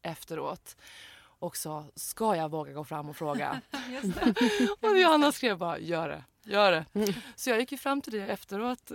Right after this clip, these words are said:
Speaker 1: Ebba, och frågade om du ville vara med i den bok som podden bygger på. Saker jag hade velat veta när jag var femton. Och jag vill bara tacka så mycket för att du omedelbart, du drog knappt efter luft, du sa bara, "Självklart."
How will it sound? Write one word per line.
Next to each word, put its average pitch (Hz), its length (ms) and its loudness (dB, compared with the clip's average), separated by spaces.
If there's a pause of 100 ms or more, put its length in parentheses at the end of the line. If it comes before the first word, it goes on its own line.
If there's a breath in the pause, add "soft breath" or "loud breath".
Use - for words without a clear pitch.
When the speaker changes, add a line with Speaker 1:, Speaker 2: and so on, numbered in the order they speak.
(140)
Speaker 1:
Ebba, 196 360 0
och 185 100 -6
frågade 214 720 -4
om 214 160 -2
du 156 180 -8
ville 160 300 -10
vara 151 180 -12
med 156 380 -14
i - 60 -12
den 151 160 -10
bok 147 380 -14
som 151 300 -10
podden 151 380 -10
bygger 143 200 -12
på. 160 340 -18
Saker 208 360 -8
jag 170 80 -8
hade 160 180 -10
velat 147 280 -14
veta 151 200 -14
när 160 120 -14
jag 156 80 -18
var 156 80 -18
femton. 170 520 -18 (920 loud breath)
Och 220 80 -2
jag 233 140 2
vill 247 100 -2
bara 247 200 -2
tacka 254 360 -10
så 247 120 -4
mycket 240 320 -2
för 214 100 -6
att 202 180 -2
du 175 280 -2 (300)
omedelbart, 254 840 -2
du 208 80 -6
drog 226 220 -8
knappt 254 200 -4
efter 254 160 -10
luft, 254 240 -8
du 226 60 -12
sa 233 180 -6
bara, 208 280 -6
"Självklart." - 640 -8